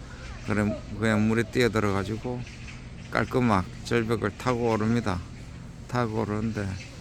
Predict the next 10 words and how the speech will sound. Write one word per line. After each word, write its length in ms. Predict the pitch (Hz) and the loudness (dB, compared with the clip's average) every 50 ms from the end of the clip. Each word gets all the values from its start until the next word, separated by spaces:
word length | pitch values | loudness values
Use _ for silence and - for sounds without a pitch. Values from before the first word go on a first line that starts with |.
| - - - - - - - - - - - - - - - - - - | -14 -14 -14 -14 -14 -14 -14 -14 -14 -14 -14 -14 -16 -16 -16 -16 -12 -6
절벽이 420 | - 127 131 131 127 135 131 127 | 2 4 4 6 6 6 6 6
너무 240 | 113 107 107 104 110 | 6 6 6 6 6
높아가지고 760 | 117 123 123 - 120 113 110 107 104 104 107 98 98 95 95 92 - | 4 2 0 -2 0 0 2 2 2 0 -2 -2 -2 -4 -4 -6 -8
잘 200 | - - 117 117 | -4 0 0 2
못타고 480 | 110 104 107 117 117 - 139 139 131 123 | 2 2 2 2 0 0 -2 -2 2 4
올라가죠. 680 | 117 104 98 98 92 92 90 80 90 90 87 87 92 92 - - - | 4 6 6 6 4 2 0 0 -2 -4 -4 -4 -6 -8 -8 -8 -6
못타고 340 | 101 110 - - 120 120 117 | -6 -6 -6 -4 -2 2 2
넘어가면 760 | 110 110 107 104 98 95 95 101 101 101 107 117 117 113 104 | 4 4 4 2 2 2 2 2 2 2 2 0 -2 -2 -2
어떻게 340 | 98 92 95 - - 110 104 | -4 -4 -4 -2 -2 2 4
하냐? 360 | 110 104 101 104 110 113 110 | 4 4 4 2 0 -2 -4